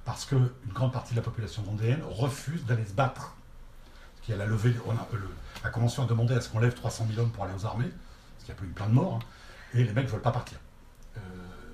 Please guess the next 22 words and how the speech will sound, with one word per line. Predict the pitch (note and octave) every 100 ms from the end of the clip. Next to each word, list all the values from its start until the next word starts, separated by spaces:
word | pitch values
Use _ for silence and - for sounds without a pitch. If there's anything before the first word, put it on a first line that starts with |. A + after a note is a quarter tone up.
| -
parce | - -
qu'il | B2 B2
y | G#2
a |
eu | A2
une | A2+ A2
très | - C3
forte | C3 B2
opposition, | A#2+ A2+ G#2 A2 - B2 B2 F#2+
euh, | F2+ - - - - -
en | A2
Vendée | A2+ A2+ A2+ B2 A#2
et |
en | G#2
Bretagne | G2+ A2 C3 C#3+ F3
à | F3 A2
un |
certain | - A#2 G#2+
nombre | A2 A#2+ A#2
de | G2+ G2
mesures | G#2 A2+ -
révolutionnaires, | A#2 - - A#2 B2+